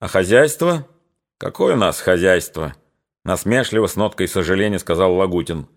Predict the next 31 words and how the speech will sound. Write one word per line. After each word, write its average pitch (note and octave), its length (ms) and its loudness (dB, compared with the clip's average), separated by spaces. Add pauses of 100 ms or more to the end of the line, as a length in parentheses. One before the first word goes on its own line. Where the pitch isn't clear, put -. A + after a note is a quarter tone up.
(100)
«Живём D#3+ 380 2
ни C#3+ 60 0
шатка, C#3 420 -2
ни B2 80 0
валка. B2 480 2 (460)
Бык E3+ 280 4
на D3 120 2
казака, C3 580 4
а C#3 60 4
казак A#2+ 420 4
на A#2 140 4
быка. A2+ 580 2
Так C3 240 2
всю A2 220 0
жизнь G2+ 320 0
и F2 40 -2
крутимся. F2 600 -4 (440)
Земля-то B2+ 420 0
у - 20 2
нас A#2 380 0
песчаная», G2 760 -2 (440)
подумав, F#2+ 420 2
сурово F2+ 420 2
добавил D#2 460 0
он. C2+ 180 -6 (760)
Лесницкий C3 460 -2
когда-то A2+ 460 0
ехал A2 360 0
на E2 140 -2
станцию E2+ 500 -4
Себрякова A2 720 0